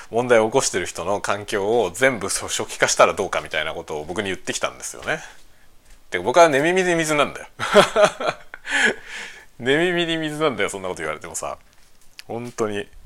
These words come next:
いやいや、その一時間やる、や-、やり合ってた話を僕は聞いてないんだけどっていう感じなんだけどね。てか、そんな一時間もやり合う前に僕に聞けよって思ったけどね、<laughs> 本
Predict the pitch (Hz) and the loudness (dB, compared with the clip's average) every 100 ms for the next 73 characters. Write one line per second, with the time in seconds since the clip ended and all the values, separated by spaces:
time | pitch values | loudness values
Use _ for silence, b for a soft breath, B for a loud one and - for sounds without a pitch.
0 | - - 127 113 - 120 110 110 175 - | -14 2 6 8 6 2 -2 -2 -2 2
1 | 104 98 107 98 - 101 101 - - _ | 2 2 -2 -4 -8 -8 -8 -8 -20 _
2 | - - 110 117 139 135 - - - 90 | -20 -4 0 2 2 0 -6 -6 -4 -4
3 | - 76 90 87 - 143 143 135 95 - | -6 -6 -8 -6 -6 -2 2 2 2 -8
4 | - - 135 - - 71 69 73 76 76 | -14 -16 -18 -20 -16 -14 -10 -10 -8 -8
5 | 73 67 - 65 65 - - B B B | -8 -12 -16 -16 -18 -20 -20 B B B
6 | - - - 175 160 135 170 170 135 78 | -10 -8 -2 2 2 2 -2 0 0 0
7 | 80 90 98 87 71 65 85 - 127 - | -2 0 0 -2 -6 -10 -12 -6 -4 -4
8 | - 117 - - - 85 120 151 - 165 | -4 -4 -4 -10 -8 -6 -6 0 4 6
9 | 175 127 - 90 - - 139 | 4 0 -4 -10 -10 -8 -8